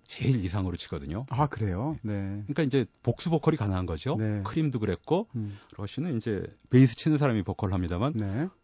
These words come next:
Speaker 1: 이 노래, 이제 러쉬라는 밴드의 노래를 아마 못 들어보신 분, 이번에 처음 들어보시면
Speaker 2: 네.
Speaker 1: "어, 이게 무슨 록그룹이야?" 이럴 거예요.
Speaker 2: 그렇죠.
Speaker 1: 목소리가
Speaker 2: 네.
Speaker 1: 여성스럽지 않습니까? 이
Speaker 2: 목소리가
Speaker 1: 보컬이?
Speaker 2: 굉장히 독특해서 한번 들으면
Speaker 1: 날카롭고요.
Speaker 2: 네, "아, 이게 러쉬구나." 이런 생각이 들죠.
Speaker 1: 예.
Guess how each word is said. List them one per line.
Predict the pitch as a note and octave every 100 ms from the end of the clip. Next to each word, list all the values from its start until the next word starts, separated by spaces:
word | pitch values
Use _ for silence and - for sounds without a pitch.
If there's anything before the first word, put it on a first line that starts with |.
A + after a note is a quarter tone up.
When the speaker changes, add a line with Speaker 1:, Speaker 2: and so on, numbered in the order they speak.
| _ G#2+
Speaker 1:
이 | C#3 A2
노래, | A2+ B2 A#2 C#2
이제 | G#2
러쉬라는 | A#2 B2+ D3 D3 D#3
밴드의 | D3 C3+ C3 C3+ C3
노래를 | B2 B2 C3
아마 | A2+ B2 A2+
못 | - F#2
들어보신 | - A#2+ A2 G2+ G#2+
분, | C3
이번에 | A2 A#2+
처음 | A#2+ -
들어보시면 | A#2+ G#2+ F2 G2 C3+
Speaker 2:
네. | A2+ G2 F#2+
Speaker 1:
"어, |
이게 | D2 F2+
무슨 | G#2 B2
록그룹이야?" | G#2 F#2+ E3 D3 G2
이럴 | A#2 G2+
거예요. | - D2+ D#2 C#3+
Speaker 2:
그렇죠. | - A2 G2+
Speaker 1:
목소리가 | B2 C3 E3 -
Speaker 2:
네. | F#2
Speaker 1:
여성스럽지 | D#2 F#2+ C3 G3 G#3 -
않습니까? | - - - - - D#3+
이 | A#2
Speaker 2:
목소리가 | C#3 G2+ G3 A#3
Speaker 1:
보컬이? | -
Speaker 2:
굉장히 | C#3 F3 G#3 G#3
독특해서 | E3 - - E3
한번 | F3+ F#3
들으면 | D#3 C3+ A#2
Speaker 1:
날카롭고요. | D#3 C3+ C3+ G2 A#2+
Speaker 2:
네, | G#2 G2+
"아, | G2+ A2+
이게 | B2+
러쉬구나." | D3 A2 A#2+ C3
이런 | A#2 A2
생각이 | A2+ G#2+
들죠. | - F#2 D#2+ F2+ G2+
Speaker 1:
예. | F3+